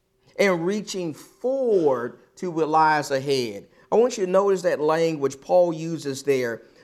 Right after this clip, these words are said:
"forgetting what lies behind."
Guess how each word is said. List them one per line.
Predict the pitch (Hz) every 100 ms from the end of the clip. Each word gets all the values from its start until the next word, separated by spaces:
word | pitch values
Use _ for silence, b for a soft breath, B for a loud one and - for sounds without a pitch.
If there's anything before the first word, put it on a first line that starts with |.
| b
"forgetting | - 170 131 123 147 202 208 202 196
what | 151 160 -
lies | 143 147 156 147 143 139
behind." | - 127 131 131 127 104 92